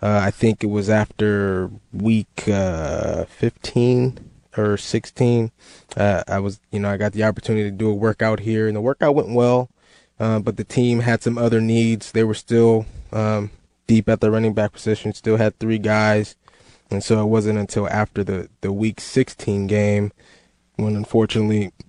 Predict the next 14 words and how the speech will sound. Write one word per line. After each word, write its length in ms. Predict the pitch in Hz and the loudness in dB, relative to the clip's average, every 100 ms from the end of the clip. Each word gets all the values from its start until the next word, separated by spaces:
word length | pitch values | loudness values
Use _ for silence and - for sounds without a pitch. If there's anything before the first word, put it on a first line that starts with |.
| _ - - - | _ -20 -20 -20
Chris 420 | - - 117 110 | -4 2 4 2
and, 240 | 110 101 104 _ _ _ _ | 0 -2 -6 _ _ _ _
and 120 | 101 | -10
C 220 | 98 117 113 | -2 0 2
J 180 | 107 | 2
went 280 | 107 107 98 | 2 0 -2
down, 500 | 104 107 107 104 101 - - | 0 2 2 0 -4 -10 -6
uh, 440 | 98 98 95 92 - - - - | -2 0 0 -2 -4 -12 -18 -6
that, 220 | 101 98 - - | 0 2 0 -2
uh, 360 | 98 98 98 98 | 0 2 0 -2
that 160 | 101 95 | -4 -6
the 80 | 95 | -4
team 380 | - 104 104 | 0 0 0
was 320 | 101 98 - | -2 -4 -8